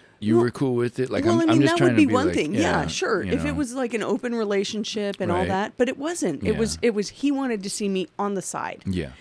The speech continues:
Speaker 2: And I didn't take up.
Speaker 1: Unbeknownst to her.
Speaker 2: Right.
Speaker 1: Yeah.
Speaker 2: Exactly. No. No, well,
Speaker 1: Yeah,
Speaker 2: don't
Speaker 1: no,
Speaker 2: you
Speaker 1: that's
Speaker 2: shoot
Speaker 1: not
Speaker 2: that
Speaker 1: cool.
Speaker 2: without cheering me, sir.
Speaker 1: Okay.
Speaker 2: To fuck you narcissists.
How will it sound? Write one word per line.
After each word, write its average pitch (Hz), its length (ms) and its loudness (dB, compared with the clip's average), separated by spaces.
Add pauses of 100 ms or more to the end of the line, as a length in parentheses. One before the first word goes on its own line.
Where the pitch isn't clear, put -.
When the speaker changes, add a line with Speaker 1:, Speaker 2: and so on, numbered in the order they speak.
(160)
Speaker 2:
And 233 140 0
I 220 80 2
didn't 214 240 -2
take 196 220 -6
up. - 160 -6
Speaker 1:
Unbeknownst 101 600 0
to 82 80 -8
her. 71 240 -10
Speaker 2:
Right. 190 280 -2 (100)
Speaker 1:
Yeah. - 120 -4
Speaker 2:
Exactly. 165 500 -4
No. 180 360 -4 (200)
No, 254 180 -6
well, 302 140 -4
Speaker 1:
Yeah, - 80 -8
Speaker 2:
don't 80 100 0
Speaker 1:
no, 76 60 -4
Speaker 2:
you 80 60 -6
Speaker 1:
that's 80 160 -4
Speaker 2:
shoot 92 220 -2
Speaker 1:
not - 20 -4
Speaker 2:
that - 100 -2
Speaker 1:
cool. - 100 -8
Speaker 2:
without 285 240 -2
cheering 262 400 -2
me, 139 140 -4
sir. 180 340 -4 (320)
Speaker 1:
Okay. 120 100 -12
Speaker 2:
To 233 340 -2
fuck - 600 -4 (120)
you 240 480 -2 (160)
narcissists. - 1000 -8